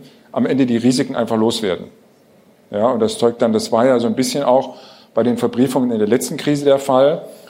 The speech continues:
Und irgendwann sagen sich die dann, die die Kreditentscheidung treffen, die Risiken bleiben sowieso nicht auf meiner Bilanz, ich werde sie schnell los. Da gibt's so viele, die ganz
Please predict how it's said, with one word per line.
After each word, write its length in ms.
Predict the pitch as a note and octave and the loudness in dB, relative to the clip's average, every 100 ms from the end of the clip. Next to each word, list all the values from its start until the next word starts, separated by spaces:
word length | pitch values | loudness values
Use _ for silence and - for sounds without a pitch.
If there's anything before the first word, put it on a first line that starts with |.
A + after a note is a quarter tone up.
| _ | _
Und 200 | A#2 - | -8 0
irgendwann 460 | D3 E3+ C3 C#3 | 2 2 0 0
sagen 300 | B2+ B2 B2+ | 2 2 2
sich 200 | A#2+ A2+ | 0 -4
die 100 | - | -6
dann, 220 | C#3+ B2+ A#2 | 0 0 0
die 80 | |
die 80 | G#2+ | -4
Kreditentscheidung 720 | - A#2 G#3 C#3+ B2 G#2 G#2 | -4 0 2 0 2 0 0
treffen, 380 | - G#2 - B2 - - _ _ _ _ | 0 -2 -2 -6 -8 -20 _ _ _ _
die 60 | A2 | -2
Risiken 360 | A#2 B2 A#2+ | 0 2 0
bleiben 200 | G#2+ G#2 | 0 0
sowieso 260 | G2+ F#2+ G#2 | 0 -2 0
nicht 140 | C#3 | 2
auf 100 | B2+ | 2
meiner 160 | B2+ B2+ | 2 0
Bilanz, 540 | B2 A2+ A#2+ B2+ - - | 2 0 0 -2 -6 -12
ich 120 | - | -4
werde 120 | A2+ | -2
sie 100 | A#2+ | -2
schnell 220 | A2+ A#2 | -2 0
los. 460 | G#2+ G2+ D3 D#3 - - - _ | 2 2 2 0 -8 -18 -20 _
Da 100 | - | -10
gibt's 220 | G#2 A#2+ - | -4 -4 0
so 120 | C3 | 0
viele, 360 | C3 C3+ C#3+ | 2 2 2
die 160 | A#2+ A2 | 2 0
ganz 680 | A2+ A#2+ B2 - - - | 0 0 -2 -4 -6 -10